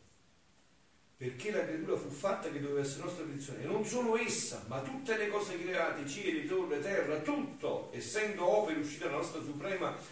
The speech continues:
altezza suprema, teniamo il diritto di abitarle, e con l'abitarle le conserviamo con decoro, belle e sempre nuove, come nell'atto che riuscimmo alla luce. Chi è che abita il sole? Chi è che viene sempre fresco,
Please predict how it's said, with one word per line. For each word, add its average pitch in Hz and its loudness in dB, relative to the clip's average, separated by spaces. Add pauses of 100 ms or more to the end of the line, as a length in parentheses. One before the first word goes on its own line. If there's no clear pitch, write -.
altezza 160 -4
suprema, 226 2 (340)
teniamo 185 2
il - -2
diritto 196 -2
di 165 2
abitarle, - 0 (340)
e 135 0
con 147 0
l'abitarle 202 2
le 131 -6
conserviamo 147 -2
con 143 -4
decoro, 120 0
belle 220 4
e 143 2
sempre 190 0
nuove, - -2
come 131 -4
nell'atto 156 0
che 139 -2
riuscimmo 123 -6
alla 113 -4
luce. - -10 (560)
Chi - -6
è - -2
che 107 -4
abita 104 -8
il - -10
sole? - -14 (160)
Chi 190 -12
è - -4
che 113 -10
viene 107 -10
sempre 101 -12
fresco, - -12